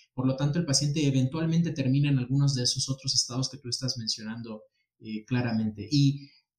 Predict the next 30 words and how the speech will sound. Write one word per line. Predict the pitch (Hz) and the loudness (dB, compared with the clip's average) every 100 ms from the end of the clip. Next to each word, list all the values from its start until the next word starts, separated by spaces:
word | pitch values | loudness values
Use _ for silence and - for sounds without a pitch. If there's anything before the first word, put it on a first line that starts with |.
| _ - | _ -6
lo | 156 156 | -4 0
otro | 165 180 208 208 208 | 0 0 0 2 2
es | 190 - | 4 4
que, | - 175 170 - - | 4 2 0 0 2
si | - 175 | 4 6
bien | 165 214 208 | 4 4 4
es | 196 202 | 2 4
muy | 208 180 | 4 2
útil | 202 208 185 139 135 139 | 2 0 0 2 2 0
por | 147 131 | 0 0
forma | - 165 175 175 | 0 -2 0 0
didáctica | 147 151 160 160 139 131 | 2 0 0 -2 -2 0
hacer | 123 147 | 0 0
la | 170 | 0
diferenciación | 185 175 147 127 123 127 139 156 | 0 0 0 2 4 4 2 0
de | |
las | 156 143 | 0 0
características | 131 120 - 127 127 - 143 139 - - _ | 0 -6 -4 -2 0 -2 -2 2 2 0 _
de | - 151 | -2 2
los | 143 | 4
distintos | 143 143 175 202 - | 2 4 2 4 2
estadios | 180 156 135 135 143 143 | 2 2 4 4 4 2
en | 120 | 0
los | 120 | -2
cuales | 139 139 - | 0 2 0
puede | 131 135 | 0 0
existir | 139 - - 135 | 2 2 2 0
alteración | 139 123 110 - 135 | 0 -2 0 2 4
del | 143 | 2
despierto, | 147 - - 175 175 139 | 2 0 0 0 0 -2